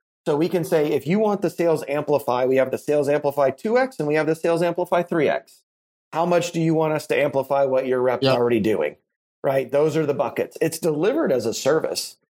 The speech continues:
Speaker 1: However, you can look at the pricing and what's being done and make a very clear decision. You can look and say, "Well, one, does the pricing match my business? Am I willing to make that investment?" Um, or, you know, "Is that not something I'm ready for?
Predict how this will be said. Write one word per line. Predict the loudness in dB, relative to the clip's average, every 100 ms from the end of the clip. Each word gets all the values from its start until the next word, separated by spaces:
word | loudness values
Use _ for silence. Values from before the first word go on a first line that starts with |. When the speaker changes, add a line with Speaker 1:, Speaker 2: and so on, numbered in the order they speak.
| _ _
Speaker 1:
However, | -2 0 0 0 -2
you | 0 0
can | 0 0
look | 0 0
at | -4
the |
pricing | -2 0 0 0 -2
and | 0
what's | 0 0
being | 0 -2 0
done | 0 0 0
and | 0
make | 0 0
a | 0
very | 0 0 0
clear | -2 0 0
decision. | 0 0 0 -2 -2
You | -2
can | 2
look | 0 0
and | -4
say, | -2 0
"Well, | 0 0
one, | 0 0 0
does | -2
the | -2
pricing | -2 -2 -2 -2
match | -2 -2 -2
my | 0
business? | 0 0 0 -2 -4 _ _ _ _
Am | -2 0
I |
willing | 2 2 0
to | 2
make | 0 2
that | 0 0
investment?" | 2 0 0 -2 -2 -6 _ _ _ _ -2
Um, | 0 0 0 -2 -4 -2
or, | 0 2 2 0 -6 _ _ _
you | 0
know, | 2 0 0
"Is | -2 0
that | 0 0 -2
not | -4 -2
something | -2 0 0
I'm | 0 0
ready | 0 0
for? | 0 0 0 -4